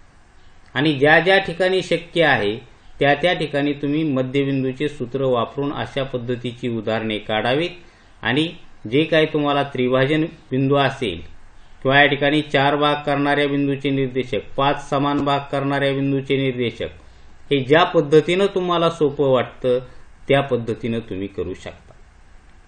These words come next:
म्हणून या ठिकाणी त्रिभाजन करणाऱ्या बिंदूचे निर्देशक काय असतील तर शून्य कॉमा दोन आणि ऋण दोन कॉमा ऋण तीन हे या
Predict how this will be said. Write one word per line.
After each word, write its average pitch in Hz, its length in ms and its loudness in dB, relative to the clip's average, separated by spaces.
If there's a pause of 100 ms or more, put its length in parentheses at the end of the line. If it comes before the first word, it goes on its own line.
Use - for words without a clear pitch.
(320)
म्हणून 156 220 2
या 180 140 8
ठिकाणी 180 320 2
त्रिभाजन 160 600 2
करणाऱ्या 175 500 2
बिंदूचे 151 440 0
निर्देशक 147 600 0
काय 147 220 4
असतील 110 420 -6 (800)
तर 156 220 6
शून्य 185 420 2
कॉमा 156 420 2
दोन 127 380 -2 (580)
आणि 139 420 0 (360)
ऋण 139 340 4
दोन 180 280 2
कॉमा 147 380 2
ऋण 135 240 2
तीन 123 340 -4 (460)
हे 143 380 2 (560)
या 151 360 4